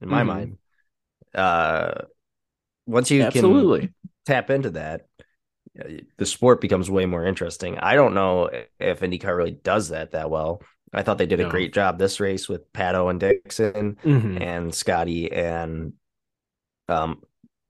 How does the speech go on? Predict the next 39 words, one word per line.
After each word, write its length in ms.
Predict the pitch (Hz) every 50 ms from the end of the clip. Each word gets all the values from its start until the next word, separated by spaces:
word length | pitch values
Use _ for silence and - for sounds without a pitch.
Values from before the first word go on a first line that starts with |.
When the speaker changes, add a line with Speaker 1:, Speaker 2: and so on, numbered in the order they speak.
| _ _ -
Speaker 1:
uh, 320 | 90 85 - - - - - - _ _ _ _ _ _ _ _ _ _ _ _ _
Speaker 2:
Grosjean. 440 | - 110 92 90 98 101 104 110 110 - _ _ _ _ _ _ _
Speaker 1:
yeah, 240 | - 101 95 - -
see, 200 | - - 95 92
I'm 160 | 90 87 98
just 260 | - - - - - -
eliminated 480 | 104 92 95 101 101 95 87 90 90
from 140 | - - 90
my 80 | 85 85
brain. 480 | - 90 92 95 95 - - 85 - -
Speaker 2:
<laughs> 460 | - - - - - _ - 175 - -
Speaker 1:
Um, 540 | - 117 107 104 98 92 87 85 80 - - - _ _ _ _ _ _ _ _ _ _
yeah. 440 | 180 175 160 - 185 143 95 - - - _ _ _ _ _ _ - -
Uh, 240 | 110 113 107 104
so 140 | 98 - 143
I 60 | 139
think 120 | - 208 202
they're 140 | 180 135 104
building 500 | 90 - - 107 110 131 127 139 113 98
that 240 | 85 80 78 76
storyline, 600 | - - - 82 80 85 82 78 78 78 82 85 82
but, 300 | 87 82 82 - - -
you 80 | -
know, 340 | 85 85 80 78 87 95 107 - _ _ -
sometimes 680 | - - 113 135 160 147 147 139 135 120 123 - - - - - _ _ _ _ _ _ _ _ _ _ -
you, 160 | - - - - - _ _ - - - -
you 80 | - 151
have 80 | 170
to 100 | - 135
find 380 | - - - 135 120 131 117 78
that 200 | - - - -
stuff, 340 | - - - - - - -
you 80 | - 104
know, 160 | 98 - 87
it's 160 | - 95 -
not 140 | 107 101 90
just 180 | - 92 - -
gonna 160 | 90 80 78
always 240 | 80 80 80 78